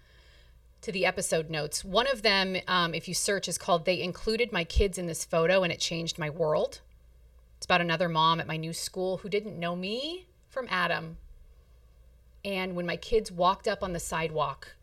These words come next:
sort of invading their, their kid's picture, she said, "Hey, come on in." It's a beautiful story. It makes me cry every time I read it.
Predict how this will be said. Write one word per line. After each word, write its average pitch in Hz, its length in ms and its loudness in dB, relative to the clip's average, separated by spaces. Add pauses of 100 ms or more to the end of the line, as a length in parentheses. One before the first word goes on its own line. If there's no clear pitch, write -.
(1040)
sort 214 240 2
of 185 80 2
invading 185 560 0
their, 165 300 2 (260)
their 196 220 4
kid's 170 260 -2
picture, 180 480 -2 (840)
she - 160 -6
said, 523 220 -2
"Hey, 415 200 -6
come - 220 -10
on 349 120 -2
in." 330 200 -6 (2500)
It's 180 160 -4
a 170 40 0
beautiful 147 380 -8
story. 165 540 -6
It 202 80 -4
makes 190 180 -2
me 160 80 -8
cry 139 240 -2
every 147 180 -4
time 156 220 -10
I 151 40 -6
read 147 200 -8
it. - 160 -8